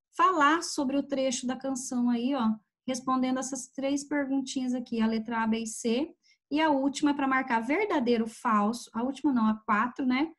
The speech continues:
Marcar verdadeiro ou falso, tá? E ele fala pra justificar, mas, hum, a gente não vai precisar justificar, não.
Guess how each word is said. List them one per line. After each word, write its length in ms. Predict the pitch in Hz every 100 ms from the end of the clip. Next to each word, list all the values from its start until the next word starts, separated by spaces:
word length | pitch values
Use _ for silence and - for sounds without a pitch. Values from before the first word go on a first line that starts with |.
| _ _ -
Marcar 360 | 247 240 226 226
verdadeiro 460 | 294 330 262 240
ou 60 | 233
falso, 560 | - 220 214 269 - 415 -
tá? 300 | 277 269 349 - _ _
E 60 | 320
ele 100 | 415
fala 220 | 392 370
pra 140 | 381
justificar, 680 | 359 349 - - 349 359 381
mas, 220 | 427 370
hum, 220 | 349 330 311
a 40 |
gente 280 | 311 311 311
não 80 | 294
vai 120 | 262
precisar 380 | 262 - 254 240
justificar, 540 | 226 - 254 - 262
não. 180 | 247 -